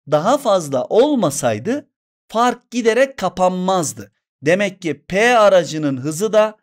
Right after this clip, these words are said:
R aracının hızından yine ne olmalı? Büyük olmalı. Yani V P büyüktür V R diyeceğim. Şimdi burada dikkat ederseniz araçlar için aynı süre geçiyor. Yani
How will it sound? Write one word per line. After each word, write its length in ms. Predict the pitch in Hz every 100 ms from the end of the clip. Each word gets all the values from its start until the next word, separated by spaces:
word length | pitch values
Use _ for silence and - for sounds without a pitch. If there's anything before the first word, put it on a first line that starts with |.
| _ _
R 320 | 135 185 233 220
aracının 560 | 196 180 147 156 139
hızından 560 | 127 175 170 160 139 123
yine 540 | 120 185 175 208 226 _
ne 200 | 135 180
olmalı? 640 | 226 185 135 135 180 233 - _ _ -
Büyük 500 | 123 202 208 220 - -
olmalı. 460 | 143 131 120 104 101
Yani 300 | 156 160 143
V 220 | 160 208 202
P 260 | 165 135
büyüktür 540 | 165 202 190 208 220 _ _
V 280 | 139 202 170
R 200 | 143 202
diyeceğim. 360 | 147 113 110 - _ _ _ _ _
Şimdi 400 | - 339 302 170
burada 280 | 254 262 190
dikkat 300 | 202 247 240
ederseniz 640 | 160 190 - 113 95 - _ _ -
araçlar 500 | 170 240 240 - 294
için 280 | - 262 269
aynı 340 | 202 226 214
süre 280 | 214 185 175
geçiyor. 440 | 127 113 - 101 - _ _ -
Yani 280 | 214 233